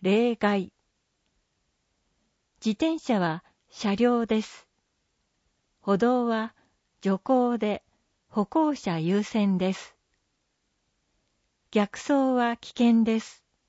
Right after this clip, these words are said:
車道の左側端を走行しましょ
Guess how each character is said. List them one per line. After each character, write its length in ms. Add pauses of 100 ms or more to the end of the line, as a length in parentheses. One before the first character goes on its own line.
(760)
車 280
道 320
の 340 (480)
左 540
側 360
端 400
を 220 (240)
走 320
行 300
し 160
ま 160
し 180
ょ 340